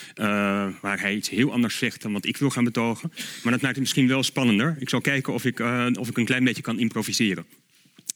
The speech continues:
In deze lezing wil ik het hebben over de manier waarop de Griekse denkers dachten over goden en het goddelijke. Voor een goed begrip daarvan is het nodig om enige context te hebben. De filosofen opereerden niet in een vacuüm,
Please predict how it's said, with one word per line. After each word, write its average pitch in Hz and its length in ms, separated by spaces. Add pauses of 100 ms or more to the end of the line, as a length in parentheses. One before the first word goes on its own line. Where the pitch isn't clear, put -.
(640)
In 175 160
deze 147 220
lezing 135 400
wil 117 100
ik 110 60
het - 100
hebben 117 240
over 117 180
de 104 80
manier 123 380
waarop 104 220
de - 60
Griekse - 360
denkers 120 440
dachten 117 380
over 101 220
goden 113 380
en 101 80
het 104 100
goddelijke. 90 380 (1300)
Voor 123 140
een 120 80
goed 180 180
begrip 143 260
daarvan 156 300
is 120 80
het 113 120
nodig 135 280
om 123 80
enige 117 280
context 147 420
te 90 60
hebben. 82 220 (1120)
De - 60
filosofen 139 460
opereerden 110 460
niet 135 120
in 113 80
een 104 60
vacuüm, 143 540